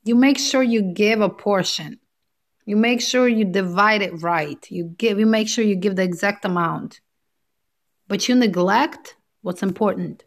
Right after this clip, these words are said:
justice and the love of God.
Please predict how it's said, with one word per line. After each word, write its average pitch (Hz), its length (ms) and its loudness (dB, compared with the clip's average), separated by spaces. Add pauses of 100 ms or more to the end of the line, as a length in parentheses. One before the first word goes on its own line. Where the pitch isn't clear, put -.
(220)
justice 214 840 0
and 185 140 -2
the 170 80 -2
love 175 260 0
of 170 180 -6
God. - 400 -8